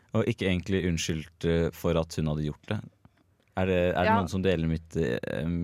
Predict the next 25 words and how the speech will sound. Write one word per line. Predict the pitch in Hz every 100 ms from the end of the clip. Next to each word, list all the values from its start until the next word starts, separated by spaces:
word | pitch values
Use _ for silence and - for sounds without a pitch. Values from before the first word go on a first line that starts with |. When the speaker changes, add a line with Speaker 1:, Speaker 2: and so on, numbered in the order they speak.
| - -
Speaker 1:
min | 85 85 85
oppfatning | 82 82 - 82
av | 85
hvordan | 85
hun | 85 82
oppførte | 80 85 -
seg | 85
der? | 131 - _ _ _ _
Speaker 2:
Eh, | - 196 196 190 190 185 175 156 120 185 _ - -
i, | 190 180 175 170 - 170
ja, | 165 202 247
nå | 247
har | 233 269
jeg | 202
ikke | 202 247
sett | - 240 -
den, | 175 190 180
eh, | 165
pressekonferansen | 165 - - - 196 170 170
du |
snakker | 170 170 202
om, | 196
men, | 208 220
Speaker 1:
Nei. | 226
Speaker 2:
eh, | 226